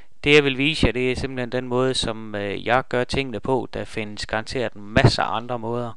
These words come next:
Det første, I skal gøre, gå ind og hente noget software herinde. Alle de forskellige streams, der bliver lavet herinde, bruger forskellige, øh, programmer til at streame det her med. Det skal jeg nok lige komme tilbage ved, til lige om lidt.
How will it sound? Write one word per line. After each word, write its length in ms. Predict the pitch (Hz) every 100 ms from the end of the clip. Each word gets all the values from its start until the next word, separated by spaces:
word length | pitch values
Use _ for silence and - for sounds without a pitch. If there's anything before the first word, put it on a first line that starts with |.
| - - - - - - - - - - - - - - - - - -
Det 100 | -
første, 340 | 139 151 131
I 40 |
skal 160 | 113 110
gøre, 300 | 123 131 135
gå 160 | - 123
ind 140 | 120
og 80 | 104
hente 300 | 117 131 117
noget 320 | 110 107 104
software 500 | - 139 - 113 113
herinde. 240 | 110 117 117 - - - - - - - - - - - - - - - - - - - - -
Alle 260 | 131 143 135
de 120 | 123
forskellige 460 | - - 139 120
streams, 420 | 110 - 127 143 -
der 80 |
bliver 160 | 113 113
lavet 220 | 120 123
herinde, 200 | 117 120
bruger 300 | - - 120
forskellige, 760 | - 117 - 131 110 104 104 101
øh, 320 | 98 95 95 101 - - - - - -
programmer 460 | 120 - 127 113
til 140 | 101 -
at 100 | -
streame 300 | - 123 131
det 100 | 104
her 140 | 101
med. 200 | 101 107 - - -
Det 100 | 113
skal 160 | 120
jeg 60 | 113
nok 220 | 113 -
lige 100 | 117
komme 160 | - 110
tilbage 340 | 101 110 110
ved, 140 | 107 98 - -
til 220 | - 101
lige 120 | 104
om 100 | 98
lidt. 180 | 95